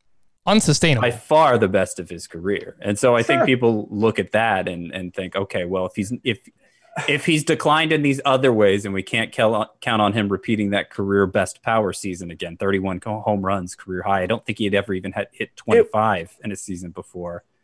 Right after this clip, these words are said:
Speaker 3: His home run production was no more or less sustainable than Gleyber Torres's last year.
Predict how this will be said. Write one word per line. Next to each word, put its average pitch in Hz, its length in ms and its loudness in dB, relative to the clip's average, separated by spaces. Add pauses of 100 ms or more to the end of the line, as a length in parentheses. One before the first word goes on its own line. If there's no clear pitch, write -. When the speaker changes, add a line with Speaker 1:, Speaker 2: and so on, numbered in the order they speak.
(180)
Speaker 3:
His 214 360 2
home 233 200 2
run 208 260 4
production 175 500 0
was 135 200 0
no 151 640 2
more 160 580 4
or 143 260 0
less 135 360 0
sustainable 131 720 -6
than 123 160 -10
Gleyber 123 320 -8
Torres's - 640 -10
last - 300 -16
year. - 200 -20